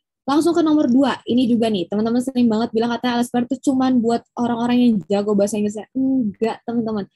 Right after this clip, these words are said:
Semua boleh masuk ke L S P R karena di L S P R akan diajarkan dengan baik, diajarkan dengan sedemikian rupa kalian siap nih untuk menggunakan bahasa Inggris di tempat kerja nanti.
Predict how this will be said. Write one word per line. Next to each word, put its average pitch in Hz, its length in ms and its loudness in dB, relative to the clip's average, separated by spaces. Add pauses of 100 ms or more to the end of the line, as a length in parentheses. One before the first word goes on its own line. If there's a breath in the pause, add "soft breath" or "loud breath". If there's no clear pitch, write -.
(140 soft breath)
Semua 311 400 4
boleh 254 240 2
masuk 254 240 0
ke 233 80 -6
L 226 40 -2
S 240 80 -8
P - 60 -4
R 269 140 -4
karena 311 240 -2
di 269 100 0
L 226 100 -4
S 240 120 -10
P 277 80 -8
R 269 100 -10
akan 269 220 -6
diajarkan 208 580 -6 (140)
dengan 208 380 -2 (360)
baik, 190 480 -2
diajarkan 208 720 -2
dengan 202 320 -2
sedemikian 220 880 -2
rupa 240 240 -6
kalian 240 320 -2 (240)
siap 294 380 0
nih 254 100 0
untuk 233 240 -4
menggunakan 208 320 0
bahasa 196 240 -2
Inggris 208 300 -8
di 240 180 0
tempat 208 320 -12
kerja 175 260 -8
nanti. 170 380 -12